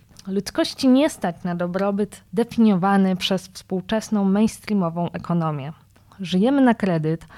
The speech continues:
a to oznacza, że zaraz przyjdzie wierzyciel i będzie domagać się spłaty zadłużenia. Tym wierzycielem jest natura, która na razie wysyła swojego pierwszego komornika, koronawirusa. Za chwilę jednak przyjdą kolejni.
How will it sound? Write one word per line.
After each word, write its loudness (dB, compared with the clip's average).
a -2
to -2
oznacza, 0
że -2
zaraz 0
przyjdzie -2
wierzyciel -2
i 0
będzie 4
domagać 2
się -8
spłaty -2
zadłużenia. -4
Tym 2
wierzycielem 0
jest -2
natura, 0
która -2
na 4
razie 2
wysyła -4
swojego -6
pierwszego -6
komornika, 0
koronawirusa. -2
Za -2
chwilę 0
jednak 4
przyjdą 2
kolejni. -2